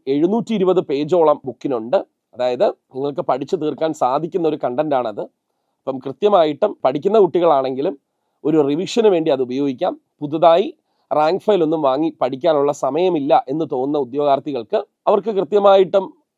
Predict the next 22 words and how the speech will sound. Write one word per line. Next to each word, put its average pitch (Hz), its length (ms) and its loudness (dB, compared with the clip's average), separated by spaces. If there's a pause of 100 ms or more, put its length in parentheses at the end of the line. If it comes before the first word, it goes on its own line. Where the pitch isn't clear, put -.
(160)
ഒരു 170 120 -2
ചെറിയ 196 360 2
ബുക്ക് 185 240 2
പഠിച്ചു 156 320 2
തീർക്കണം 139 680 -2
എന്നൊരാഗ്രഹം 151 640 2
ഉണ്ടെങ്കിൽ 117 400 -8 (200)
തീർച്ചയായിട്ടും 156 680 -4 (380)
ആ 135 80 0
എൽ 139 240 0
ഡിയുടെ 147 300 0 (200)
പി 180 180 -8
ക്യു 208 180 -6
ബുക്ക് 139 280 -4
ഉപയോഗപ്പെടുത്താവുന്നതാണ്. 123 1160 -6 (240)
നിലവിൽ 214 320 2
എൽ 175 100 0
പി 165 160 -10
യു 220 120 -2
പി 190 180 -8
ബുക്കിൻ്റെ 147 540 -2
സ്റ്റോക്ക് 143 520 -6